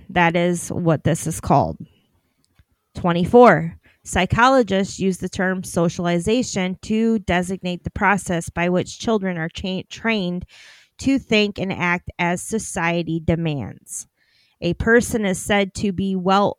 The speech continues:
socialized if he believes in and obeys the moral code of his society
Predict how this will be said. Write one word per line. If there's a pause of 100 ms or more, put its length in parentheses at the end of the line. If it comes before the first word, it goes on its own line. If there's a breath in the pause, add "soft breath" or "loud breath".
socialized
if
he
believes
in
and
obeys
the
moral
code
of
his
society